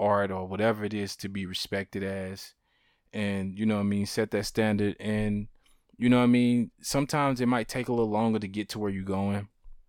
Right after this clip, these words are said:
in that process, but you gotta keep the integrity of what you're doing. You know what I'm saying? Especially when you believe in yourself and what you're doing.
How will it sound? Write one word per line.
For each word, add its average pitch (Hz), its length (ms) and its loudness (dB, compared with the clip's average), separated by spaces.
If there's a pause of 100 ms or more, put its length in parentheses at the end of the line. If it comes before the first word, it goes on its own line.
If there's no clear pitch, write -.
(500)
in 117 120 6
that 101 160 4
process, 104 760 0 (460)
but 101 180 -2
you 104 80 -4
gotta 107 180 4
keep 113 260 -2
the 104 80 0
integrity 117 760 0 (720)
of 101 220 4
what 110 260 2
you're 101 80 -6
doing. 90 400 -6 (420)
You 104 80 -8
know 101 80 -2
what 98 60 -2
I'm 98 80 -4
saying? 98 320 -4
Especially 113 640 -2
when 107 200 2
you 104 80 -2
believe 104 440 0
in 107 120 -2
yourself 101 440 -2
and 92 120 -4
what 92 220 -8
you're 95 80 -12
doing. 87 320 -12